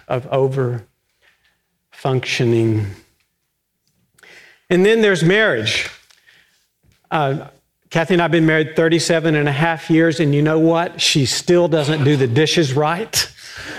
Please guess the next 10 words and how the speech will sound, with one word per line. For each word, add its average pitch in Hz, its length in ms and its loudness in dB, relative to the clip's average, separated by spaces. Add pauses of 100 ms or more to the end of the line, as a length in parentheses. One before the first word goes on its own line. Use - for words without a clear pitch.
<laughs> - 2000 -6
By 196 220 4
that, 170 280 0
I 175 120 2
mean 180 220 4
the 190 80 4
way 202 280 4
I 226 180 2
do 202 280 4
them. 196 320 2